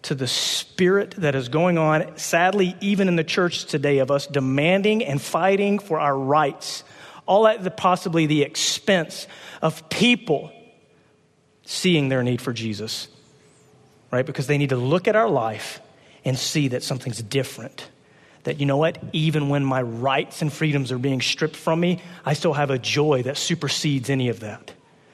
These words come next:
That's what people need to see, because people are eking and striving and clawing and fighting for a temporal pleasure that will solve the eternal void. And so we fight for our rights,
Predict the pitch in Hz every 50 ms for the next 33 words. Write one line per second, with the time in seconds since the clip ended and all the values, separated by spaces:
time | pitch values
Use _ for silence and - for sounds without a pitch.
0 | - - - - - 139 180 190 233 - - 220 214 - 190 185 175 170 165 160
1 | 151 147 139 135 - - 165 151 135 123 135 - 151 143 - - 185 180 202 185
2 | 165 160 165 - - 247 254 240 - - 240 233 247 233 - - - - - 175
3 | - - - - - 208 196 202 220 226 220 220 226 233 247 240 202 214 214 -
4 | - - 196 202 214 220 226 226 226 220 233 220 185 180 175 - - - - -
5 | 208 208 214 233 226 226 214 190 - 190 190 - - 208 170 - - - 254 262
6 | 254 - 277 240 226 214 190 - - - 226 214 196 185 - 165 160 160 180 185
7 | 180 156 147 - - - - - - 233 208 180 156 147 139 135 135 156 175 -
8 | - 170 156 160 - - - - 226 240 233 190 175 147 135 143 175 180 - 165
9 | 127 113 - - 170 165 156 131 113 - - - - - - _ _ - - -
10 | _ _ _ _ _ _ _ _ _ _ _ _ _ _ _ _ _ _ _ _
11 | _ _ _ _ _ _ _ _ _ _ _ _ _ _ 143 131 - - 135 117
12 | 120 120 120 - 120 110 113 - - 113 110 107 110 107 107 101 98 - - -
13 | - - -